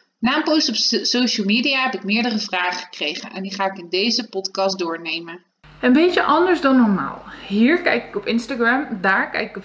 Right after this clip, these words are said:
Facebook en daar heb ik mijn camera aanstaan. Dus ik zal voornamelijk in de camera praten. Ik zit hier dus niet zozeer nu voor jullie vragen. Althans, ik heb gisteren een post gemaakt. En dit zijn de vragen,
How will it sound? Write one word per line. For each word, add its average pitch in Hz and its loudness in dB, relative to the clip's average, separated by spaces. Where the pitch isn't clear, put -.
Facebook 226 -4
en 196 -4
daar 196 2
heb 240 0
ik 233 -6
mijn 196 -4
camera 175 -6
aanstaan. 175 -2
Dus 226 0
ik 202 -6
zal 208 0
voornamelijk 202 -2
in 202 -4
de 185 -4
camera 233 0
praten. 262 0
Ik - -8
zit 208 -4
hier 208 -2
dus 190 -2
niet 226 2
zozeer 190 -6
nu 196 2
voor 196 -8
jullie 185 -2
vragen. 202 2
Althans, 190 -2
ik - -14
heb - -12
gisteren 220 -4
een - -8
post 233 0
gemaakt. 247 -2
En 208 -4
dit 214 -2
zijn 185 -4
de 233 -2
vragen, 277 0